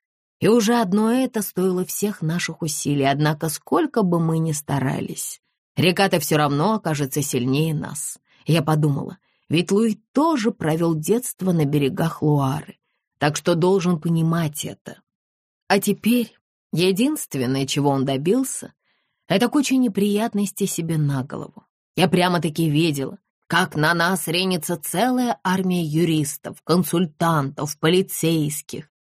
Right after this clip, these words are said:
как наши имена появятся в газетах,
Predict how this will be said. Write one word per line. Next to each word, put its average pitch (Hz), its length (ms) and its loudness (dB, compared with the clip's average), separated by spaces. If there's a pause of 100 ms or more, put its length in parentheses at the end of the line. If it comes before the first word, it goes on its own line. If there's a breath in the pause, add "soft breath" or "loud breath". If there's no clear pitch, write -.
(300)
как 175 200 2
наши 240 320 4
имена 240 260 2
появятся 214 500 0
в 175 60 -8
газетах, 156 680 -2